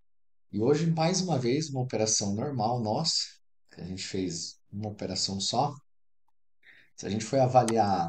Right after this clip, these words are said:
for avaliar aqui o mercado, daria pra fazer várias operações e tal, mas a gente, a gente preferiu fazer igual eu fiz no E A D,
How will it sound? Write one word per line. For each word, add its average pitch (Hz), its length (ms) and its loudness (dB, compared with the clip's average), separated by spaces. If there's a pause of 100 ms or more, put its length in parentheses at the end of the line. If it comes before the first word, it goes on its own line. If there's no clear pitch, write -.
for 104 140 -4
avaliar 92 420 -2
aqui 90 200 -8
o 98 80 -4
mercado, 127 580 -4
daria 151 240 -2
pra 165 120 -8
fazer 120 260 -4
várias 117 320 0
operações 104 760 -6
e - 60 -14
tal, 117 180 -8
mas 135 180 -8
a 147 80 -6
gente, 135 680 -4 (920)
a 95 60 -16
gente 98 160 -8
preferiu 110 400 -4
fazer 101 360 0
igual 101 260 0
eu 101 100 -4
fiz 98 340 -6
no 92 120 -6
E 90 80 -4
A 87 60 -4
D, 98 360 -4